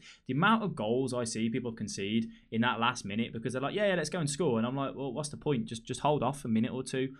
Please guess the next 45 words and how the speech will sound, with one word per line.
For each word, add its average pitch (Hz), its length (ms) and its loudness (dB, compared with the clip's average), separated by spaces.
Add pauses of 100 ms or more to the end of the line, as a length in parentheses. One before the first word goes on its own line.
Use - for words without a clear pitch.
(160)
and 107 160 -2
then, 107 160 2
you 110 80 2
know, 101 60 -2
you, 98 180 -6
you 104 140 -8
build 104 200 -4
it 110 80 -8
up 107 140 -10
into, 101 460 -6 (120)
you 104 140 -8
know, 95 80 -6
to 92 140 -10
be 101 80 -2
the 95 80 -2
last 92 220 -6
attack - 220 -8
on 98 120 0
that 92 180 -4
front." 90 220 -8
So, 98 220 0 (420)
do 226 80 10
you 269 180 8
think, - 520 4 (180)
uh, 123 420 6 (180)
you 160 300 2
two 175 160 6
can 170 180 4
say 156 200 4
what 139 120 2
you 123 120 0
want 123 180 0
here, 131 260 0
I, 120 60 0
I 117 220 2
won't 120 240 2
take 117 200 -2
any 113 200 4
offense. 120 500 -2 (560)
Do 175 140 8
you 233 180 10
think 113 380 2
people 143 320 4
like 143 260 0
me 131 380 2